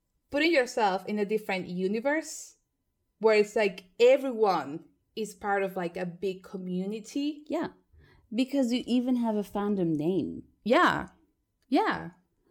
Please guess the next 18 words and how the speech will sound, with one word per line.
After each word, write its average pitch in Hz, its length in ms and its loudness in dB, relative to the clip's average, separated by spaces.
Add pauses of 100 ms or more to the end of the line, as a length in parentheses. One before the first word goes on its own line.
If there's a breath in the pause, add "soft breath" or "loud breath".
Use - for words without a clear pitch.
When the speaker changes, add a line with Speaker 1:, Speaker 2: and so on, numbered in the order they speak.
(140)
Speaker 2:
Like, 214 240 2
you 254 180 4
know 269 220 6
how 254 100 4
you 233 120 2
have, 208 140 4
like, 185 160 2
One 165 140 4
Direction 147 380 0
and 143 140 2
Directioners? 135 800 -2
Speaker 1:
Yeah. 131 140 2 (240)
Speaker 2:
I 151 80 -6
think 147 500 -2 (920)
Justin 175 320 -8
Bieber 233 420 -6
also 233 280 -14
have, 233 320 -8